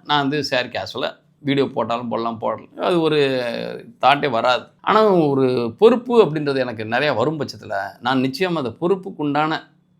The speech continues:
அதை சரி பண்றதுக்குண்டான, சரினாக்க, I mean, உங்களுக்கான ஒரு கிளாரிட்டி,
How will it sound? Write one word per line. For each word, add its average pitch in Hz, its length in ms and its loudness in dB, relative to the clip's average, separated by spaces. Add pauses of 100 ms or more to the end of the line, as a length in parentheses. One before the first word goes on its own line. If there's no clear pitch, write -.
அதை 117 180 -2
சரி 143 220 0
பண்றதுக்குண்டான, 120 840 -6
சரினாக்க, 185 380 -2
I 190 160 -2
mean, 170 120 -2 (200)
உங்களுக்கான 180 560 -2
ஒரு 139 140 -2
கிளாரிட்டி, 127 440 0